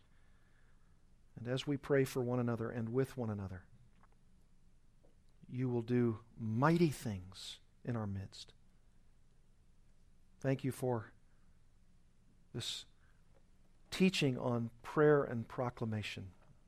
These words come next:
May it make a difference in our lives through and by your holy word.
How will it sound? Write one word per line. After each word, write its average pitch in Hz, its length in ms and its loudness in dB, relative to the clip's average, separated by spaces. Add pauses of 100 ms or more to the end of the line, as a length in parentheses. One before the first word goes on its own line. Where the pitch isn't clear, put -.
(280)
May 123 100 0
it 120 100 -2
make 139 200 0
a 147 40 0
difference 120 680 -2
in 117 120 -4
our 104 160 -4
lives 90 520 -6 (1400)
through 135 380 0
and 120 200 -4
by 110 400 -2 (640)
your 117 160 0
holy 110 300 -4
word. 87 380 -8